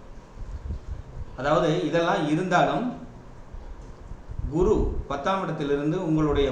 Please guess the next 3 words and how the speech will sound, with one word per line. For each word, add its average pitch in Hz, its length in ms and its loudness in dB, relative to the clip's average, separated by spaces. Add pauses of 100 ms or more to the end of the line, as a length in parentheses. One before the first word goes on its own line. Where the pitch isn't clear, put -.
குடும்பஸ்தானத்தையும் 151 880 -2 (960)
உங்களுடைய 160 480 2 (1200)
நான்காம் 175 420 2